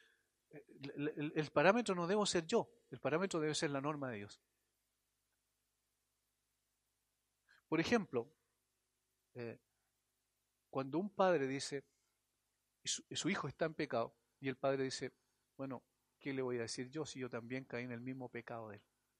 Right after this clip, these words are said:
Eso es indulgencia. ¿Por qué? Porque sigue siendo pecado. ¿Por qué? Porque sigue siendo una ofensa en contra de Dios.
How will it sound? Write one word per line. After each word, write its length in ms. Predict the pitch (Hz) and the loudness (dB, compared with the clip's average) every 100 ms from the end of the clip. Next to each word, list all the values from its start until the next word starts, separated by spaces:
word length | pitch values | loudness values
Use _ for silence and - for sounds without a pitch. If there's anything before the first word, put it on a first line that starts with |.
| _ _ _ _ _ _ _ _ - | _ _ _ _ _ _ _ _ -10
Eso 200 | 135 156 | -6 -6
es 120 | - | -6
indulgencia. 600 | 139 131 - 123 110 - _ _ _ _ _ _ _ _ _ _ _ _ _ _ _ _ _ _ _ _ _ _ - | -8 -10 -12 -14 -16 -18 _ _ _ _ _ _ _ _ _ _ _ _ _ _ _ _ _ _ _ _ _ _ 0
¿Por 160 | 156 | 2
qué? 200 | - 247 - _ _ _ _ _ | 6 4 4 _ _ _ _ _
Porque 280 | 131 117 127 | -6 -2 0
sigue 200 | 143 127 | 0 0
siendo 300 | - 127 123 | -2 -4 -4
pecado. 340 | 127 190 220 - _ _ _ _ _ _ _ _ _ | -2 -2 -6 -14 _ _ _ _ _ _ _ _ _
¿Por 160 | 160 165 | 2 6
qué? 180 | 262 277 | 6 8
Porque 260 | 226 180 | 8 10
sigue 220 | - 175 | 8 8
siendo 240 | 165 180 170 | 8 8 6
una 120 | 165 | 4
ofensa 360 | 151 180 170 180 | 6 4 6 6
en 60 | |
contra 300 | 190 196 208 | 6 8 8
de 60 | 226 | 8
Dios. 280 | 311 - | 6 0